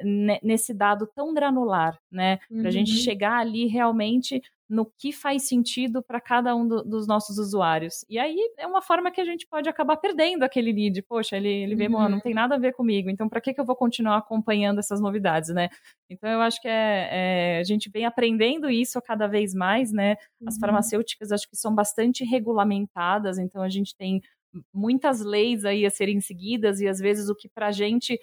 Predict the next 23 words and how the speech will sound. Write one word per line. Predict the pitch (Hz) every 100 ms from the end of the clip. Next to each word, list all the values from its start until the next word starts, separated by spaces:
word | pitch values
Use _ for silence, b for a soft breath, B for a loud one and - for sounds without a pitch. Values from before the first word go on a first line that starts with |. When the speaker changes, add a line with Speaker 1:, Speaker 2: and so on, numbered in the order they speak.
| b b _
Speaker 1:
é, | 185 190 190
vem | 185 214 254
como | 269 240
novidade, | 226 220 202 180 208 254 226
às | 208
vezes | 208 214 220
já | 208
tá | 208 226 262
no | 302
mercado | 277 262 240 220
há |
mais | 220 208 -
tempo, | 240 254 -
mas | 254 254
que | - 240 _
pra | 247 269 320 320
farmacêutica | 311 285 277 262 269 294 - 302
ainda | 277 277
não | 262
pode | 262 262
ser | 269
utilizado. | 262 - 254 220 202 208
Então, | 214 240